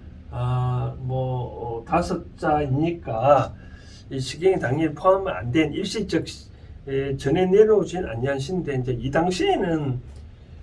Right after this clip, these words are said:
요 시를 언급하게 된 배경이 이제 자아가, 뭐, 저는 그렇게 생각합니다. 옛날에는 이 공자가 제자들을 가르칠 때, 어, 요즘처럼 뭐 논어가 있는 게 아니라 항상 시로서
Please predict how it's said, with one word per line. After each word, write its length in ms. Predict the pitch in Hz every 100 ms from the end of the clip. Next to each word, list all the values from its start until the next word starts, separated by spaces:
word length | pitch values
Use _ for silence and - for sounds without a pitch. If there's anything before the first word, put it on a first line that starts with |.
| -
요 140 | 165
시를 440 | 160 - 403 285 -
언급하게 520 | 277 247 208 185 185
된 220 | 175 180
배경이 680 | 170 113 185 240 190 135 117
이제 240 | 127 123
자아가, 580 | - 117 143 147 139 131 - - - - - - -
뭐, 160 | 127
저는 240 | 123 - 370
그렇게 240 | - -
생각합니다. 480 | - 170 156 139 -
옛날에는 920 | 233 330 320 247 170 156 143 135 120 - - -
이 400 | 143 139 131 123
공자가 640 | - 131 139 156 147 147 143
제자들을 640 | 127 127 143 147 294 -
가르칠 440 | - 120 - - -
때, 240 | - 113 107 - - - - - - - -
어, 180 | 139 135
요즘처럼 560 | 135 156 277 277 220 170
뭐 160 | 151 135
논어가 360 | 135 185 208
있는 260 | 135 147 180
게 100 | 165
아니라 460 | 110 127 120 120 123 - - -
항상 360 | 170 185 170
시로서 680 | 170 - 440 415 330 131 95